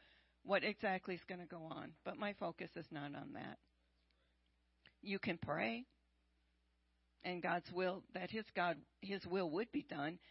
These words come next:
And, you know, there have been times where things were prophesied and people intervened and God changed the situation, like Hezekiah. When I, when Isaiah came to him and said, "Okay," but he was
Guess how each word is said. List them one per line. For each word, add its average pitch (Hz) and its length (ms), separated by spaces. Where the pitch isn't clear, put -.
And, 202 160
you 196 120
know, 190 160
there 190 160
have 220 160
been 180 160
times 208 520
where 160 280
things 214 260
were 196 140
prophesied 165 880
and 180 200
people 233 360
intervened 190 640
and 160 140
God 156 240
changed 233 380
the 160 160
situation, 151 640
like 156 160
Hezekiah. 196 800
When 185 140
I, 170 240
when 180 260
Isaiah 185 480
came 269 260
to 277 80
him 247 120
and 208 160
said, 185 300
"Okay," 214 640
but 240 300
he 240 200
was 247 100